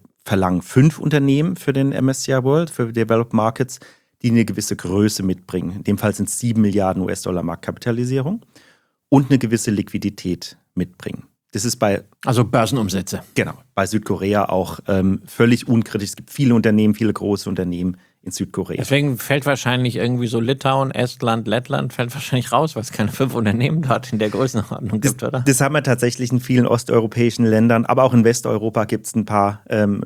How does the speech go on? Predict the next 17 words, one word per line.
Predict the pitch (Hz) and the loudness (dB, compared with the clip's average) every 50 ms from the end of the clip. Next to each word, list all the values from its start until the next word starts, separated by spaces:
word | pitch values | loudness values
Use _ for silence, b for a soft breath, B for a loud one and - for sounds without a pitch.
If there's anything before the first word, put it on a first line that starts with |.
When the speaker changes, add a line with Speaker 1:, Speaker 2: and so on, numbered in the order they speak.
| - | -4
Speaker 1:
noch | 95 110 101 98 - | -2 0 0 0 2
weiße | - 104 104 104 - - | 2 2 2 2 0 -4
Flecken, | 101 - - 98 92 - - 107 104 101 | -6 -4 -4 -4 -4 0 2 2 2 2
die | - 104 98 - - _ _ | 0 -4 -6 -6 -10 _ _
einfach | - 95 98 104 - - 98 85 | -2 0 0 2 2 0 0 0
nicht | 98 92 - - | 0 -2 -2 -4
auf | 92 87 - | -6 -6 -4
die, | - 95 90 87 - | -4 -4 -4 -2 -2
auf | 87 92 - | -4 -4 -4
die | - - | -6 -8
Anzahl | - 113 - - 98 92 | -8 -8 -8 -6 -6 -6
der | 90 92 | -6 -6
Unternehmen | 87 87 - 85 85 82 82 85 92 92 | -6 -6 -6 -6 -6 -6 -6 -6 -6 -6
kommen. | - - 82 85 | -6 -6 -8 -8
Das | 80 85 | -8 -8
ist | 85 80 - | -12 -12 -10
genau, | - 87 82 82 80 - | -8 -8 -6 -8 -8 -10